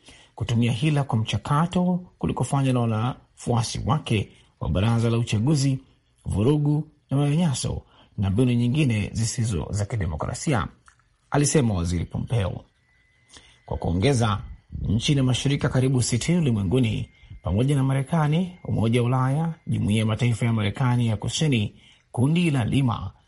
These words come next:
na Kikundi cha Mawasiliano cha Kimataifa hawakubali kuwa matokeo ya uchaguzi huo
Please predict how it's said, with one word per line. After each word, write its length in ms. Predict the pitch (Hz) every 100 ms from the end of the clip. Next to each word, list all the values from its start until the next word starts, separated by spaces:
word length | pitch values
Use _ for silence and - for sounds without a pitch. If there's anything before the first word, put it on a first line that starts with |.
| _ -
na 120 | - 95
Kikundi 420 | 98 143 143 131
cha 140 | 131
Mawasiliano 720 | 127 123 117 110 117 139 139
cha 140 | 131 123
Kimataifa 680 | 127 104 123 135 120 98 - _ _ -
hawakubali 600 | - 98 101 117 123 123
kuwa 240 | 127 139 127
matokeo 380 | 120 123 -
ya 60 | 120
uchaguzi 340 | 120 113 110
huo 480 | 120 143 135 101 95